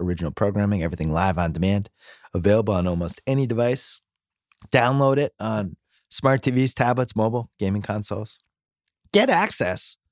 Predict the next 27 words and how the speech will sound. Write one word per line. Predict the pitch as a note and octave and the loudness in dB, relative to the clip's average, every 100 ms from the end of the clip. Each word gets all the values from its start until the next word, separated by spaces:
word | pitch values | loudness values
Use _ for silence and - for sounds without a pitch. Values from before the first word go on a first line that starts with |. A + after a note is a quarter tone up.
| _ _ _ _ | _ _ _ _
to | C#3+ | 0
the | |
brand | A#2 D3+ F#3+ | 2 2 4
new | G3 E3+ | 4 4
M | D3+ | 4
L | D#3+ | 2
B | D3 D#3 | 2 2
Live | D3+ D3 C3 | 4 2 2
Whip | E3 - | 0 2
Around | C#3+ A2+ | 0 2
Show, | - A#2 | 0 0
Change | G#2 - D3+ D#3+ | 0 0 0 2
Up, | A2+ G2+ | 0 0
on | A2 G#2+ - | 0 0 -2
every | A#2+ C#3 F3+ | 0 0 2
night | D#3+ B2+ D3+ | 2 2 2
of | B2+ A2 | 0 0
the | A2 | 2
week, | D#3 F#3 - - _ _ _ _ _ - | 2 0 -2 -10 _ _ _ _ _ 0
jumping | C#3+ F3 G3 | 2 4 2
out | F#3 | 4
of | D#3 | 2
the | |
best | G#2+ D#3+ - | 2 0 0
places | F3 E3 C#3+ C3+ | -2 -2 -2 -2
they | D#3+ D3+ | 0 2
happen. | C3 E3+ - D#2+ | 0 -2 -4 -8